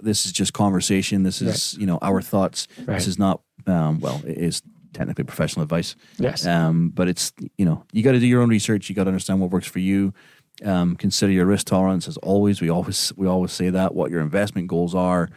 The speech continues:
Speaker 2: Mm-hmm.
Speaker 1: uh, your commitment to security, and, and remember that the crypto landscape, it's, um, it's, it's dynamic, and what works for you best today, uh, it may not
Speaker 2: May-
Speaker 1: be the same in
Speaker 2: Right.
Speaker 1: the future.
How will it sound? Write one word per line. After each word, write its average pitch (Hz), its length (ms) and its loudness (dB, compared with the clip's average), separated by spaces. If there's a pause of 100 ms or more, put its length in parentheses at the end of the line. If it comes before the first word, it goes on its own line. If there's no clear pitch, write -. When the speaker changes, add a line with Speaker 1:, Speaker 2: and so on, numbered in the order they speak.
(180)
Speaker 2:
Mm-hmm. 87 300 -2
Speaker 1:
uh, 78 220 -2
your - 160 -10
commitment - 340 -2
to - 60 -10
security, 92 680 0
and, 87 240 2
and 90 140 2
remember 98 340 4
that 92 140 -2
the 90 100 -6
crypto 110 400 0
landscape, 87 480 -2
it's, - 240 -6
um, 76 300 -4 (200)
it's, - 280 -6
it's - 100 -10
dynamic, 92 480 0
and 87 100 -4
what 90 160 -2
works 87 160 -2
for - 160 -10
you 87 120 -2
best 85 320 -2
today, 92 480 -2 (480)
uh, 175 80 -4 (320)
it 101 100 0
may 117 160 6
not 120 140 4
Speaker 2:
May- 107 80 2
Speaker 1:
be 120 80 4
the 113 100 0
same 113 380 0
in 80 100 -4
Speaker 2:
Right. 120 120 2
Speaker 1:
the 117 40 -2
future. 80 340 -4